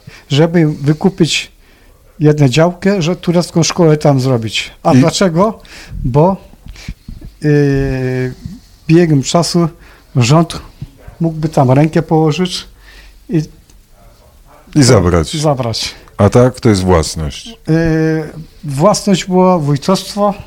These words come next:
Speaker 1: i dwutysięcznym, yy, pod koniec tego została s-, wys-, sprzedana d-, dla Związku Kościelnemu. Teraz, yy, własność jest,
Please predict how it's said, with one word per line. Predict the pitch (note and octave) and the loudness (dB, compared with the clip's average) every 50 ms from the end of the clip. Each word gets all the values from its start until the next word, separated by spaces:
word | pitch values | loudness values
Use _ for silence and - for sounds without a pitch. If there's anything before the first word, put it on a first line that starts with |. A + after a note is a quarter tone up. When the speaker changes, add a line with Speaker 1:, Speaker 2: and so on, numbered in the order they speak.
| - - - _ _ _ - - - - - - - - - - - | -20 -20 -20 _ _ _ -20 -20 -20 -20 -18 -18 -20 -20 -20 -12 -4
Speaker 1:
i | F#3 F3 E3 E3 D#3+ D#3+ D#3 D#3 D#3+ D#3 D#3 D#3 D#3 D3 - D#3+ F3 - - - - - | 0 0 2 2 2 0 0 0 -2 -2 -2 -4 -6 -6 -10 -14 -18 -20 -20 -20 -20 -10
dwutysięcznym, | - D3 E3 F#3+ F#3 - F#3 E3+ - F3+ F3 D#3 - - D#3+ C#3+ B2+ - - - - - - - - - - - - - - - - - - - - - - - - - - - - - - | -6 -4 -4 -4 -2 -2 -2 0 0 0 -2 0 0 0 0 0 0 -2 -8 -20 -20 -20 -20 -20 -20 -20 -20 -20 -20 -20 -20 -20 -20 -20 -20 -20 -20 -20 -20 -20 -20 -20 -20 -20 -20 -20 -14
yy, | A#3+ E3+ D3+ C#3 C3+ C3+ C3 C3 C3 B2+ C3 C3 B2+ B2+ C3 - - | -8 -4 -2 0 0 0 0 0 -2 -2 -2 -4 -4 -6 -6 -6 -4
pod | D#3+ D3 - | -4 -4 -2
koniec | - - E3 D3+ C#3+ - | 0 0 2 2 2 2
tego | - E3 D3 D#3 D3+ B2+ - - - - - - - - - - - - - - | 0 0 2 4 2 2 0 -4 -14 -20 -20 -20 -20 -20 -20 -20 -20 -20 -18 -6
została | - - E3 D3+ - - F#3 F3 D#3+ D#3 | -2 0 0 0 2 2 2 4 4 2
s-, | D3+ - - - - - - - - - - G3+ | 0 0 -4 -12 -16 -20 -20 -20 -20 -16 -8 -2
wys-, | D3 D#3 D#3 - - D3 | 0 0 0 0 -2 -6
sprzedana | - - - - E3+ D3+ D3+ E3+ E3 E3 D3+ D3+ | -8 -6 -2 0 2 2 4 4 4 4 4 2
d-, | C#3 C#3 D3+ - - | 0 -4 -8 -12 -8
dla | D3+ D3+ D3 D3+ D3 C#3+ B2+ - - - - - - - - - - | -2 2 2 4 4 2 0 -2 -4 -6 -6 -6 -8 -12 -8 -4 -2
Związku | C#3 A2+ B2 C#3+ D#3+ E3+ E3 - - - D#3+ D3+ A#2 - - - - - - - - | 0 0 2 4 4 4 2 2 -2 -2 -2 -2 -2 -4 -6 -8 -6 -6 -6 -6 -4
Kościelnemu. | - - - - - - C#3 C3 C3 C#3 D3+ E3+ F#3+ G3+ F3 - - - - - - - | 0 0 0 2 2 2 4 4 4 4 4 4 2 0 -2 -4 -10 -18 -20 -20 -10 -2
Teraz, | - F3+ E3 E3+ E3 D#3+ D#3 - - - - - - - - - - - - - - D#3+ E3 | 0 2 2 4 2 2 0 -4 -10 -12 -14 -14 -16 -20 -20 -20 -20 -20 -20 -16 -12 -4 0
yy, | D#3+ D3 D3+ D3+ C#3+ C3+ | 2 4 4 4 4 4
własność | D#3 F#3 F3 - - E3+ D3+ - - | 2 2 0 0 2 0 0 2 2
jest, | F#3+ F#3 F3+ - - | 2 0 0 0 -4